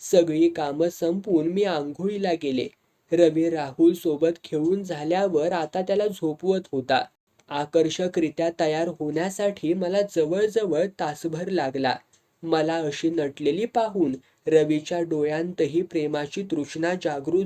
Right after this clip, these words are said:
झाली. "आता आणखी थोडा वेळ धीर धर जानू, मला खूप भूक लागली आहे. आधी बाहेर जेवायला जाऊया," मी नखरेपणाने जेव्हा म्हणाले, तेव्हा रवी पहिल्यांदाच मनमोकळेपणाने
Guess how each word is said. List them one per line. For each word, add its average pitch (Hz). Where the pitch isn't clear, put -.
झाली. 131
"आता 233
आणखी 202
थोडा 165
वेळ 160
धीर 165
धर 151
जानू, 139
मला 254
खूप 247
भूक 196
लागली 139
आहे. 131
आधी 143
बाहेर 147
जेवायला 143
जाऊया," 220
मी 247
नखरेपणाने 180
जेव्हा 143
म्हणाले, 151
तेव्हा 160
रवी 156
पहिल्यांदाच 160
मनमोकळेपणाने 156